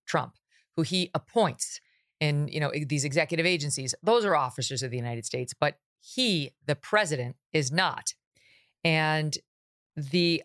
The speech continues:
other side and people who don't like Trump are arguing that there's a Scalia opinion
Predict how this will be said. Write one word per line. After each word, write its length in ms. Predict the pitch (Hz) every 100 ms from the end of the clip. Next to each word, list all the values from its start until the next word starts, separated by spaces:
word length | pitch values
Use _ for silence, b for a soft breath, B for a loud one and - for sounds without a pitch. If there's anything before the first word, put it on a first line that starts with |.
| -
other 280 | 220 330 440
side 760 | - - 262 208 110 117 147 - _ _ -
and 160 | 165
people 380 | - 220 202 190
who 140 | 180
don't 280 | 160 165 165
like 200 | 151 147
Trump 360 | - 165 147 156 - B B B B -
are 300 | 175 175 175 -
arguing 760 | 170 185 165 180 175 165 165 - _ _ _ _ _ _ _ _ _ _ -
that 260 | 175 185 196
there's 260 | 202 165
a 40 | 175
Scalia 880 | - - 185 170 175 233 294 151 -
opinion 800 | 139 - 147 131 120 117 123 147